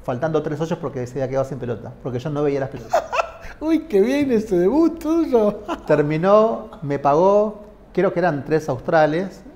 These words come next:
Speaker 1: en ese tiempo, y al lado está Jumbo. Entonces con mi primo lo esperamos,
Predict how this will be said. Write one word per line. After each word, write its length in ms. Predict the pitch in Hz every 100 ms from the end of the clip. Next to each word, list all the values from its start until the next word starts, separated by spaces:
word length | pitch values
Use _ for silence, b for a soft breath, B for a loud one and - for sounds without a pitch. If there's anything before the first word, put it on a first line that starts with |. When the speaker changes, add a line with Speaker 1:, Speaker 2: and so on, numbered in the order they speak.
| -
Speaker 1:
en 120 | 131
ese 160 | 123 139
tiempo, 440 | 156 156 165 226 - b b b b b -
y 240 | 143 147
al 140 | 147 135
lado 100 | 160
está 160 | 156
Jumbo. 380 | 156 214 160 120
Entonces 320 | 123 143 -
con 200 | 151 156
mi 100 | 151 151
primo 300 | 180 190 160
lo 60 |
esperamos, 640 | 143 147 156 165 175 180